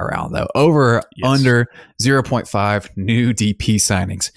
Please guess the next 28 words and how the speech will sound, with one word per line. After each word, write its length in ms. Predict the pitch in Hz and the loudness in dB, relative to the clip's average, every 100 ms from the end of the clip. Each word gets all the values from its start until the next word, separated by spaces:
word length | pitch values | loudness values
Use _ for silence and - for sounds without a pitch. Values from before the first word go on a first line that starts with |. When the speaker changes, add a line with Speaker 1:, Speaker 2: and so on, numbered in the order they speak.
| - _ | -20 _
Speaker 1:
for 480 | - 104 98 98 107 - | -8 -6 -4 -6 -6 -6
Atlanta. 340 | 104 95 98 | -4 -2 -2
Obviously, 360 | 95 139 123 127 | 0 0 0 -2
the 100 | 98 | 0
over 300 | 135 127 123 | 0 0 0
here 420 | 104 117 113 120 _ _ - | 0 0 0 -4 _ _ -4
means 260 | 101 101 | 0 0
that 120 | 101 - | -2 -4
Thiago 360 | 92 87 90 | -4 -2 -4
Almada 360 | 90 82 82 95 _ _ | -4 -4 -4 -6 _ _
is 220 | 95 90 | -4 -2
studying 360 | - 95 90 85 | 0 -2 -2 -4
abroad 440 | 92 104 104 104 - _ _ - | -2 0 0 -2 -6 _ _ -2
by 160 | 104 | 0
the 160 | 104 87 | 0 0
end 300 | 107 107 104 - | 0 2 0 0
of 320 | 104 107 101 | 0 0 -2
the 180 | 92 107 | -4 -2
summer. 520 | - 123 120 120 120 _ _ - | 0 0 0 0 -2 _ _ -8
Uh, 200 | 92 98 | -4 -2
what 100 | 110 | 0
are 60 | |
we 80 | 113 | 0
thinking 240 | 110 101 87 | -2 -2 -4
on 100 | 95 | -6
that, 160 | 92 - | -10 -8
Joe 120 | 104 | -8
Patrick? 300 | 92 92 196 | -6 -6 -6